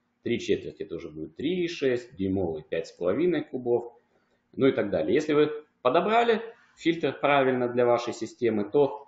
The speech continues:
потери на нём в чистом состоянии будут относительно небольшие. Но вот для данного типа ноль два бара, то есть это всего два метра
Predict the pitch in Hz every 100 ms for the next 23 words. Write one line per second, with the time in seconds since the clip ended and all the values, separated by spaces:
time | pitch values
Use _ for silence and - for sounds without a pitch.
0 | _ 127 - 208 202 117 123 131 90 -
1 | _ _ - 143 - 180 - 92 - 220
2 | 151 90 175 101 - - 123 110 98 92
3 | 87 - - - - 110 - - 156 101
4 | 90 104 104 92 90 - 101 98 92 92
5 | 87 101 104 160 117 85 - - - 98
6 | 139 117 82 107 90 - _ -